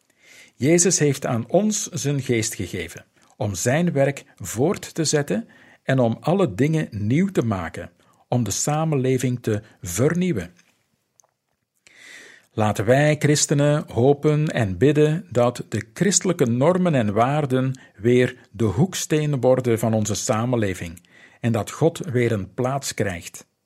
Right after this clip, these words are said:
Want, denk wel, naaste liefde en de verering van God gaan samen. De kerk viert de heilige mis, de ontmoeting met God.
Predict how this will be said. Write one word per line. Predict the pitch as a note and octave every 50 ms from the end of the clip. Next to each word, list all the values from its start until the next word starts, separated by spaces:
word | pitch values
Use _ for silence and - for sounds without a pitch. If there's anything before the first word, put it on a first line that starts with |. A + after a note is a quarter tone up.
| _ _ _ _ _ _ _ _ _ _
Want, | G2 G2+ G2+ B2+ D#3 - - - _ _ _ _ _
denk | _ - - G#2+ A2 C#3 C#3+
wel, | E3 E3 D3 G2+ G#2+ C#3+ D#3+ - - _ _ _ _ _ _ _ _ _ _
naaste | _ G#2+ G2+ G2+ G2+ G#2 G#2 - - - B2+
liefde | A2 C3 C#3 C3+ - D#3+ F3 F#3+ F3+ - - _ _ _ _ _ _ _ _
en | - F3 G3+ A3 A#3 A#3 - - _
de | C3 A#2+
verering | - - - - - D3 D#3 F3+ F#3 F#3 G3+ G3+ G3 F3+
van | F3 F#3 F#3 F3+
God | E3+ - B2 B2+ B2+ - -
gaan | - - - A#2 B2 C3+ C#3
samen. | C3+ - - D3 B2+ A#2 A2 G2+ F#2+ F2 E2 F2 - _ _ _ _ _ _ _ _ _ _ _ _ _ _ _ _ _ _ _ - - - - - - _ _
De | - G#2+
kerk | - - D3 D3+ D#3 D3
viert | - - - C3+ D#3 G3+ B3 A#3+ - - F3 E3+
de | D#3+ D#3+
heilige | C#3 D#3+ E3+ E3 D#3+ D3 D3+ B2
mis, | A2+ A#2 C3 C3+ - - - - - _
de | - F#2 F#2+ C3 F3 A3+ -
ontmoeting | - F3+ F3+ F3+ D#3 D#3 D#3 D3+ C#3 C3+ B2+
met | A#2+ A#2 -
God. | - G#2+ F#2 - - -